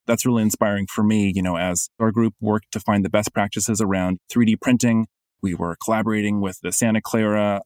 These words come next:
three D printing group down in California. And then, you know, our work of documentation and best practices that was applied to the Masks for Docs chapter over in India. It feels great to know that our work is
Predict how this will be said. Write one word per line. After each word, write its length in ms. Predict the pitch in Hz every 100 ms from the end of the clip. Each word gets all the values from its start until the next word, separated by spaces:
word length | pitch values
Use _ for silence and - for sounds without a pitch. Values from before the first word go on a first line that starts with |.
| -
three 160 | 120
D 100 | 113
printing 380 | 104 131 123 123
group 260 | 110 110 -
down 160 | 98
in 60 | 95
California. 720 | - 90 - 147 139 135 131 - _ -
And 200 | 101 92
then, 100 | 90
you 80 | 87
know, 140 | 90
our 140 | 113 110
work 280 | 110 110
of 200 | 101 90
documentation 1000 | - 101 95 92 90 143 139 - 120 113
and 140 | 90 90
best 200 | 87 -
practices 540 | 120 - 117 120 107
that 140 | 104 104
was 140 | 101
applied 400 | 98 104 101 98
to 220 | - 98
the 340 | 92 98 92 90 -
Masks 180 | 110 101
for 80 | 104
Docs 220 | 98 -
chapter 500 | - 95 - 98 92
over 260 | 98 98 92
in 120 | 92
India. 400 | 104 92 76 69 _ _ _ _ -
It 120 | 107
feels 220 | - 107 -
great 240 | 101 98
to 100 | 104
know 200 | 98 92
that 160 | 90 -
our 160 | 92 95
work 240 | 92 90
is 380 | 95 90 -